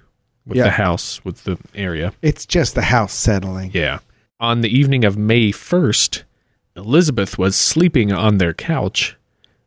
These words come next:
Speaker 1: when a long, hairy, clawed hand snaked its way through a screen window and attempted to grab her.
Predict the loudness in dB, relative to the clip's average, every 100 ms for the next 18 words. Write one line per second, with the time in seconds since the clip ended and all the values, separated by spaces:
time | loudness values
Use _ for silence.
0 | _ _ -2 2 2 4 4 4 4 2
1 | 0 -6 -2 4 4 6 4 2 -2 _
2 | -8 0 4 4 4 0 -2 2 4 4
3 | 0 -2 -6 _ _ -4 0 0 2 -2
4 | 0 2 4 4 0 0 2 4 2 0
5 | 2 2 2 4 4 4 2 2 0 -2
6 | -10 _ _ _ -4 -4 0 0 2 2
7 | 0 -2 0 2 2 -2 -6 -8 -10